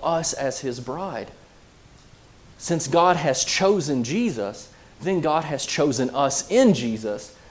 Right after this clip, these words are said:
to be his chosen race. Church, you are chosen by God.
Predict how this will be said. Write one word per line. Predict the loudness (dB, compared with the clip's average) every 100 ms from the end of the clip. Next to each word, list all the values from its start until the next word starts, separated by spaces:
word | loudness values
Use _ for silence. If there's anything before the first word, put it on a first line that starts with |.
| -20 -6
to | -4
be | 0 2 2 0
his | -4 -6 -6
chosen | -8 -4 -4 -6 -10 -10
race. | -8 -8 -10 -16 -20 -20 -20 -20
Church, | -8 -4 -4 -4 -4
you | 0 2 0
are | -2
chosen | -2 -4 0 2 2 -2 -8 -10 -20 -20 -16 -8
by | -6 -2
God. | 0 0 -2